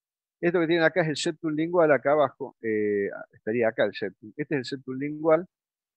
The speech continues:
¿eh? Este sería el dorso de la lengua, acá estaríamos la base, ¿eh? Y bueno, ¿y qué músculos tenemos acá? En el septum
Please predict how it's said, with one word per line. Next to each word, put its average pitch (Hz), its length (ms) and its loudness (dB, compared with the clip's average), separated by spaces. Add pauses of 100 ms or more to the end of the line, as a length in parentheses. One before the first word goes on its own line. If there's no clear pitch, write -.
¿eh? 139 200 -2
Este 151 220 -2
sería 135 280 -2
el 127 100 -4
dorso 147 360 -2
de 123 80 0
la 127 80 -2
lengua, 143 360 -2
acá - 140 -12
estaríamos 110 420 -6
la 117 180 0
base, 139 480 0 (440)
¿eh? 180 300 -4 (920)
Y - 60 -12
bueno, 156 220 0
¿y 139 60 -4
qué 208 200 2
músculos 180 340 -4
tenemos 131 260 -6
acá? - 280 -6
En 139 80 -6
el 151 100 -2
septum 240 480 2